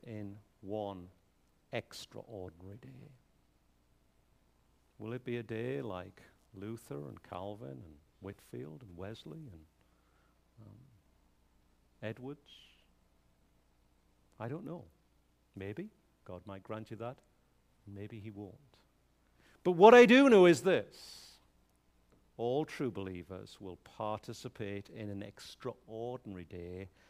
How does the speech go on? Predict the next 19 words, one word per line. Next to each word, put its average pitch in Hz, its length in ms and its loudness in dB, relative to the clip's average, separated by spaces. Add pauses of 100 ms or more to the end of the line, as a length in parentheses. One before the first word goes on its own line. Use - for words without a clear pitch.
(160)
that 107 160 -10
will 101 140 -12
be 104 160 -10
unlike 110 480 -8 (180)
any 139 340 -6 (100)
other. 120 260 -12 (1600)
And 123 140 -2
it's 113 160 -10
coming 107 580 -4 (420)
very, 101 440 -6 (220)
very 98 240 -6
soon, 110 380 -10
the 85 80 -16
Bible - 320 -18
says. - 200 -20 (1300)
What 156 200 10
is 202 180 12
that 127 320 0
day? 113 220 -14